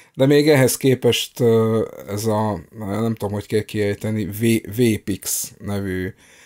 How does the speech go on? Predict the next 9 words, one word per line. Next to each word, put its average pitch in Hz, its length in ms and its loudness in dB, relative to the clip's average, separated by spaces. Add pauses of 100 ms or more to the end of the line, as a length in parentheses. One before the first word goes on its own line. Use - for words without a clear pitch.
(180)
amerikai 104 640 -2
cigarettagyártó, 104 1400 -4 (400)
Vape 104 420 -2 (220)
X - 360 -6 (180)
a, 87 400 -8 (440)
a 87 220 -8
betű 101 320 -6
szerinti, 92 800 -8 (840)
ö, 98 340 -4